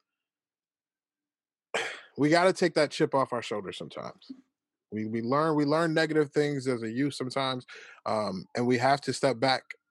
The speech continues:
and sometimes admit the people before us didn't know, they didn't learn the best way, so maybe they didn't teach us the best way, and we have to unlearn some of these negative things.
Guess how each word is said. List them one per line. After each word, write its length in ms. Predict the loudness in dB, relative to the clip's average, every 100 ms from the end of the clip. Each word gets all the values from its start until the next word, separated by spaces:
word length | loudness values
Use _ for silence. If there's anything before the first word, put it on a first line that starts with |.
| _ _ _ _ -2
and 240 | 0 0
sometimes 440 | -2 -2 2 2 2
admit 280 | 2 2 0 _ _ _
the 60 | -2
people 260 | 2 2 2
before 380 | 2 4 4
us 100 | 4
didn't 260 | 2 0 2
know, 240 | 0 0
they 140 | 2 2
didn't 180 | 4 2
learn 160 | 2
the 80 | 2
best 260 | 2 2 2
way, 240 | 2 2 -4 -20 -20 -6
so 120 | -2
maybe 260 | 2 2
they 120 | 2 2
didn't 180 | 0 -2
teach 180 | -2
us 160 | 0 -2
the 60 | -2
best 220 | -2 0
way, 240 | 0 0
and 100 | 0
we 100 | 0
have 140 | 0 0
to 220 | -2 -2
unlearn 300 | 0 0 -2
some 160 | -2
of 60 | -2
these 140 | -4 -4
negative 340 | -4 -4 -6
things. 400 | -8 -10 -10 -14